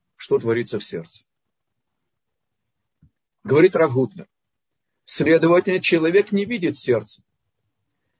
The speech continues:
И в Торе написано: "Явное нам и нашим сыновьям, а сокрытое Богу".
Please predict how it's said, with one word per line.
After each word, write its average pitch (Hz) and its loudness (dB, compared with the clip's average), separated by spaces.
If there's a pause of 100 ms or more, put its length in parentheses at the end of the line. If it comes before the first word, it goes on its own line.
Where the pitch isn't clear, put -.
(800)
И 156 -4
в - -10
Торе 208 4
написано: 156 -6
"Явное 131 0
нам 139 -2 (680)
и 135 -4
нашим 156 -4
сыновьям, 127 -2
а 160 -4
сокрытое 208 -2
Богу". 135 -2